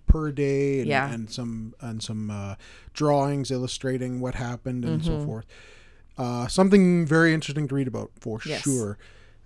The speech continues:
Speaker 1: Uh, 'cause this was a, yeah.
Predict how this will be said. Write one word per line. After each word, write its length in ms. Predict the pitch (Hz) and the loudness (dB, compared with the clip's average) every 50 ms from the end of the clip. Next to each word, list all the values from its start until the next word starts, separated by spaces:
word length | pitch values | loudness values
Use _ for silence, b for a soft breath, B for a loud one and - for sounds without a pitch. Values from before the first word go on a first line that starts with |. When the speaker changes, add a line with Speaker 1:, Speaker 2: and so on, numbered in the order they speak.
| - | -10
Speaker 1:
Uh, 280 | - 123 117 117 113 107 - - | -8 -6 -4 -4 -6 -8 -8 -8
'cause 140 | - 131 | -8 -4
this 200 | 127 151 - - | -4 -4 -4 -2
was 200 | 143 139 135 120 | -2 -2 -2 0
a, 220 | 123 120 120 113 110 - - - - - - - - - - - - - - - - | -2 -2 -2 -4 -6 -8 -10 -14 -20 -20 -20 -20 -20 -20 -20 -20 -20 -20 -20 -20 -12
yeah. 200 | - 113 95 87 | -10 -8 -8 -8